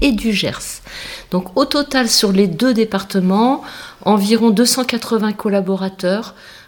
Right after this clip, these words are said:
euh, cent quatre-vingts dans les Hautes-Pyrénées, une centaine, retenez ça à peu près, euh, dans, dans le Gers. Donc, euh, sept agences au total, quatre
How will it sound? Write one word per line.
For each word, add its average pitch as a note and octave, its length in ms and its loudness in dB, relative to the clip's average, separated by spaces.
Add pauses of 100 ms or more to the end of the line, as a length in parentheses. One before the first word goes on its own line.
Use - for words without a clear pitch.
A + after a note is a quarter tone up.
(140)
euh, E3+ 480 -2
cent A3+ 240 -6
quatre-vingts G3+ 460 -4
dans G3 100 -2
les F3+ 80 -2
Hautes-Pyrénées, F#3 560 -4
une G3 100 2
centaine, F#3 440 -6
retenez F3+ 360 -6
ça F3+ 220 -8
à F3 60 -8
peu E3+ 140 -8
près, G3 380 -4
euh, D#3+ 160 -2
dans, E3 360 -6 (420)
dans F#3+ 140 -2
le F#3+ 120 2
Gers. - 500 -8 (540)
Donc, G3 460 -4
euh, F#3 500 4
sept C#4+ 440 0
agences G3+ 420 -2
au F3 60 -4
total, G3 600 -6 (180)
quatre C#4 420 -6